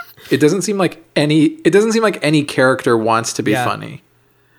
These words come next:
Speaker 1: It seems like every character wants to, like, like, skewer and get 'em. And that's part of sketch comedy. But if it's just a room full of people who are like, "Take that, Christians," <laughs> like,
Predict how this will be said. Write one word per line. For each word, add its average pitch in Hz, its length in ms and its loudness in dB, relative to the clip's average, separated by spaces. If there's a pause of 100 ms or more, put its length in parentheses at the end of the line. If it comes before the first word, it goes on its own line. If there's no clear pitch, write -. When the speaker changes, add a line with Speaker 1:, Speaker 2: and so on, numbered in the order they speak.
(340)
Speaker 1:
It 151 140 2
seems 156 260 0
like 151 240 0
every 151 260 4
character 131 460 0
wants 113 380 -2
to, 113 100 -2
like, 98 460 -2 (800)
like, 104 180 -2
skewer 98 520 -2
and 92 180 -12
get 98 180 -4
'em. 87 280 -12
And 139 120 -2
that's 160 160 -2
part 151 420 0
of 117 480 -2 (120)
sketch - 320 -4
comedy. 110 580 -6 (800)
But 139 140 2
if 139 140 0
it's 143 160 -2
just - 320 0
a 190 60 4
room 151 300 2
full 143 220 2
of 131 140 0
people 123 380 0
who 120 120 2
are 113 160 4
like, 107 420 0 (360)
"Take 120 220 -4
that, 90 280 0
Christians," 120 800 -6 (100)
<laughs> - 120 -4
like, 190 200 2